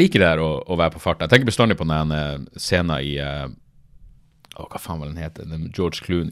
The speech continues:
Up in the Air med George Clooney. For der er det en scene hvor han står,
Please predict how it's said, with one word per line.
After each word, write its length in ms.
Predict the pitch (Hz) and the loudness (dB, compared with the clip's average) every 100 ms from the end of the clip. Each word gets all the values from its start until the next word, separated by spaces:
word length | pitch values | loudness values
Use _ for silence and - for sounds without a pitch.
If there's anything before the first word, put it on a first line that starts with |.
| - | 2
Up 160 | 131 | 2
in 80 | 95 | 4
the 160 | 92 95 | 4 2
Air 240 | - - _ | 0 -8 _
med 160 | 82 | -6
George 240 | 90 82 - | -4 -6 -4
Clooney. 320 | 85 80 - - - - - | -2 -2 -6 -14 -20 -20 -6
For 80 | 107 | 4
der 160 | 110 | 6
er 80 | 107 | 8
det 80 | 95 | 6
en 80 | - | 4
scene 240 | 92 90 | 2 2
hvor 160 | 80 76 | -2 -2
han 160 | 78 | -2
står, 520 | - - 92 85 69 | -6 -4 0 2 0